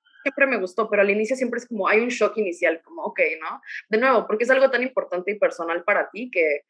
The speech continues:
que, que como que, no sé, es, es impactante el inicio, ¿no? Como realmente es lo que quiero, sí, y ya. Luego lo vi bien, lo terminaron y la verdad es que me gustó muchísimo. Creo que fue más allá de lo que yo había imaginado, o sea,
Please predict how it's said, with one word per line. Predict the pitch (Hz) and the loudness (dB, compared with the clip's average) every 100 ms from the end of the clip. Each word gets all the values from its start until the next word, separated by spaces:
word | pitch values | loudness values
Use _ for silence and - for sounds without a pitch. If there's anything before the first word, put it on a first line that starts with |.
| _ _ _ | _ _ _
que, | - 185 175 156 | 2 4 4 -2
que | - 185 | -2 -2
como | 180 180 | -2 -6
que, | 175 180 165 165 | 2 2 2 0
no | 185 | -6
sé, | 196 208 196 | -2 0 0
es, | 190 - _ _ - | -4 -14 _ _ -10
es | - | -4
impactante | 247 220 - 208 208 | 0 -2 0 0 2
el | 220 | 2
inicio, | 202 185 196 190 | 2 -2 -4 -6
¿no? | 190 | -6
Como | 208 190 190 | -4 0 4
realmente | 208 220 226 | 4 2 0
es | |
lo | 240 208 | 0 0
que | 180 | -4
quiero, | - 240 226 226 220 | 0 4 4 4 0
sí, | 214 240 233 208 | -4 -10 -10 -4
y | 208 | 2
ya. | 202 185 - - - | 2 2 -6 -16 2
Luego | 233 | 4
lo | 240 202 | 6 4
vi | 208 | 2
bien, | 208 214 233 233 | 0 0 0 0
lo | 208 | -4
terminaron | 185 175 175 190 202 214 226 226 | -6 -8 -4 0 2 2 2 -2
y | 180 | -4
la | 175 170 | -2 0
verdad | 175 190 | 2 -2
es | 196 | -6
que | |
me | 220 | -18
gustó | 165 - 185 185 _ _ | -20 -20 -20 -20 _ _
muchísimo. | 185 190 202 196 196 208 330 _ _ _ _ _ _ _ _ - _ _ _ | -14 -10 -10 -10 -8 -8 -10 _ _ _ _ _ _ _ _ -20 _ _ _
Creo | 226 214 | 0 2
que | 226 214 | 2 0
fue | 220 220 | 0 0
más | 226 220 247 | 2 2 2
allá | 247 208 | 2 2
de | 233 | 2
lo | 220 | -4
que | 233 | -4
yo | 190 | -4
había | 196 | -2
imaginado, | 220 202 - 170 165 170 220 | -4 -6 -8 -6 -2 -2 -2
o | |
sea, | 202 170 | -2 -2